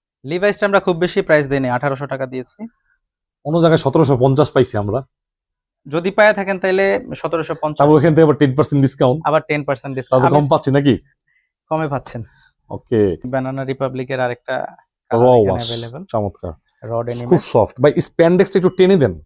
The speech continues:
Speaker 2: অনেকে
Speaker 1: স্প্যান্ডেক্স গুলো,
Speaker 2: জানতে
Speaker 1: এগুলো
Speaker 2: চায়।
Speaker 1: প্রত্যেকটা প্োডাক্টেই আপনার
Speaker 2: টু পার্সেন্ট।
Speaker 1: টু পার্সেন্ট থাকে। এখন স্প্যান্ডেক্স ছাড়া প্যান্ট খুবই রেয়ার।
Speaker 2: না হলে
Speaker 1: এটা
Speaker 2: বাইকারদের
Speaker 1: সাধারণত
Speaker 2: সমস্যা,
Speaker 1: হয় না।
Speaker 2: যারা হচ্ছে র-, রাফ and টাফ ইউজ করে।
Speaker 1: রাফ and টাফ। এটা
Speaker 2: তাদের
Speaker 1: আসলে
Speaker 2: জন্য।
Speaker 1: সবার জন্য, ফ্লেক্সিবিলিটির একটা ব্যাপার থাকে।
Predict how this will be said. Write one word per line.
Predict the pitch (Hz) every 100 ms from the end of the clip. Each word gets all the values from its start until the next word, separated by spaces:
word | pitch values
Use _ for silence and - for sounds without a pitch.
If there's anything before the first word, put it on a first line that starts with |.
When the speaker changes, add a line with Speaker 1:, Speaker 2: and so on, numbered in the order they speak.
| _ _ _ -
Speaker 2:
অনেকে | 135 131
Speaker 1:
স্প্যান্ডেক্স | 160 160 214
গুলো, | 202
Speaker 2:
জানতে | 202
Speaker 1:
এগুলো | 208 202
Speaker 2:
চায়। | 202
Speaker 1:
প্রত্যেকটা | - 214 - 214
প্োডাক্টেই | 202 190 196 196
আপনার | 175 180
Speaker 2:
টু | 165
পার্সেন্ট। | 143 147 135
Speaker 1:
টু | 117
পার্সেন্ট | 151 160 143
থাকে। | 131 -
এখন | 123 123 156 156
স্প্যান্ডেক্স | - 165 170 -
ছাড়া | 170 170
প্যান্ট | 165 160 156 _
খুবই | - 170 180
রেয়ার। | 139 135 107 _ _ 139
Speaker 2:
না |
হলে | 160 165
Speaker 1:
এটা | 151 147 156 147
Speaker 2:
বাইকারদের | 143
Speaker 1:
সাধারণত | 156 156 160
Speaker 2:
সমস্যা, | - 156 143
Speaker 1:
হয় | 147
না। | 131
Speaker 2:
যারা | 131 135
হচ্ছে | 127 139
র-, | 123 139 - - - 123
রাফ | 147 143
and | 165
টাফ | 165 135
ইউজ | 147 151
করে। | 143 98
Speaker 1:
রাফ | 139 139
and | 143
টাফ। | 135 127
এটা | -
Speaker 2:
তাদের | -
Speaker 1:
আসলে | - 131
Speaker 2:
জন্য। | 123
Speaker 1:
সবার | 208 208
জন্য, | 196 160
ফ্লেক্সিবিলিটির | - 190 175 196 196 190
একটা | 175 160
ব্যাপার | 151 139 -
থাকে। | 113